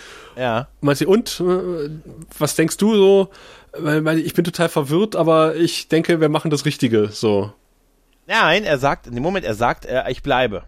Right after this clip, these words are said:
Speaker 2: Ja.
Speaker 1: „Ich bin, ich weiß nicht, was das alles bedeutet, aber ich, ich denke, ich bleibe“, sagt
Speaker 2: Ja,
Speaker 1: er.
Speaker 2: ja, okay.
Speaker 1: Zumindest in der deutschen Synchronisation.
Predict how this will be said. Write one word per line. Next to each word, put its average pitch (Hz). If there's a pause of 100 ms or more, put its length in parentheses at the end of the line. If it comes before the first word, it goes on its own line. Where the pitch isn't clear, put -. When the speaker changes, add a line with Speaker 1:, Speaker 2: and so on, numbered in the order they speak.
Speaker 2:
Ja. 151 (800)
Speaker 1:
„Ich -
bin, 156
ich 139
weiß 151
nicht, 156
was 147
das 135
alles 131
bedeutet, 127
aber 131
ich, -
ich -
denke, 143
ich -
bleibe“, 110
sagt 92
Speaker 2:
Ja, 131
Speaker 1:
er. 131
Speaker 2:
ja, 117
okay. 104
Speaker 1:
Zumindest 143
in 147
der 131
deutschen 135
Synchronisation. 113